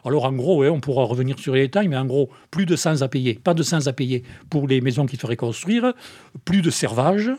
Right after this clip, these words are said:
donc plus de, de servitude à l'égard des seigneurs locaux, également facilité de circulation, et cetera, et cetera, de, facilité aussi d'utiliser les matériaux, les pierres de l'endroit pour construire leurs maisons,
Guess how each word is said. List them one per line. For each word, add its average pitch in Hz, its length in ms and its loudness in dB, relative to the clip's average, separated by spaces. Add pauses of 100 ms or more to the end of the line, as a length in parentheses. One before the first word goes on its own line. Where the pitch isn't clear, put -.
donc 127 260 0
plus 165 180 -2
de, 123 240 2
de 120 100 -2
servitude 127 520 -4
à 127 40 0
l'égard 131 380 -2 (300)
des 131 80 -2
seigneurs 131 360 -4
locaux, 190 440 0 (400)
également 165 500 2
facilité 151 540 -2
de 139 80 0
circulation, 139 680 -2
et 135 80 -2
cetera, 135 360 -4
et 131 60 -2
cetera, 143 420 -2
de, 135 240 -6 (240)
facilité 165 480 -2
aussi 170 400 0 (220)
d'utiliser 170 880 2 (180)
les 156 100 2
matériaux, 160 640 0
les 151 120 0
pierres 170 360 -2
de 160 80 2
l'endroit 156 460 2 (300)
pour 175 120 0
construire 147 400 0
leurs 139 120 2
maisons, 135 280 0